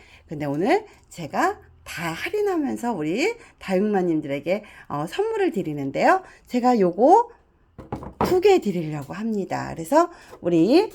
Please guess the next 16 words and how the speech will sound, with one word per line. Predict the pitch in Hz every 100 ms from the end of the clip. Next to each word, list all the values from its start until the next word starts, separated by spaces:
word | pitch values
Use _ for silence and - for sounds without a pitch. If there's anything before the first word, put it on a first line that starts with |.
| - _ - - 202
요거 | 208 208 277 349 392 190
도양 | 220 247 269
화분 | 254 196 202 190
구매하시는 | - 247 311 302 285 254 214 220 339 381
우리 | 175 170 165
분에게는 | 190 175 156 170 214 381 403 - - - -
요렇게 | 156 143 143 190 294 285
해서, | 277 320 339 370 - _ _ _ _ _ _ _ _ _
어, | 254 262 254 254 - _
다 | - 233
합쳐가지고 | 339 330 269 208 185 175
일곱 | 226 339 403
개죠. | - 190 - 143 139 139
이렇게 | 151 143 156
해서 | 147
선물로 | 285 370 330 240 302 427